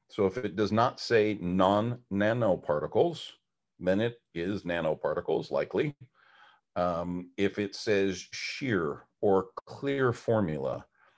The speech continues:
usually it's what I would call, like, a clumped together nanoparticle. And as soon as you add stress to it, heat, salt water, air, things like that, it starts to break down into its individual particles.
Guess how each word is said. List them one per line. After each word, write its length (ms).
usually 520
it's 340
what 140
I 100
would 180
call, 220
like, 160
a 60
clumped 520
together 380
nanoparticle. 880
And 140
as 160
soon 360
as 500
you 420
add 300
stress 420
to 200
it, 200
heat, 320
salt 280
water, 440
air, 280
things 360
like 180
that, 180
it 140
starts 320
to 80
break 320
down 260
into 260
its 140
individual 540
particles. 560